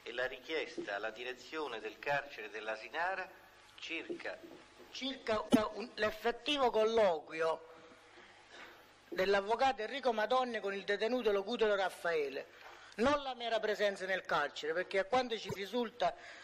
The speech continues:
Speaker 2: c'è stata, <coughs> diciamo, una presenza, ma il colloquio non è mai stato effettuato,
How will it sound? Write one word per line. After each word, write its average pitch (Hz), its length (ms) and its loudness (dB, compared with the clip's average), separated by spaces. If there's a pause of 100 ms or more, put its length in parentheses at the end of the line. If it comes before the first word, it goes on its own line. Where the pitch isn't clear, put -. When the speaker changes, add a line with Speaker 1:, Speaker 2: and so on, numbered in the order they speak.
(200)
Speaker 2:
c'è 254 200 2
stata, 214 520 2 (200)
<coughs> 247 180 2
diciamo, 220 540 0 (440)
una 214 240 4
presenza, 247 640 0
ma 226 160 2
il 220 100 -4
colloquio 220 460 2
non 190 100 -4
è 190 60 0
mai 208 240 0
stato 180 260 0
effettuato, 139 800 -2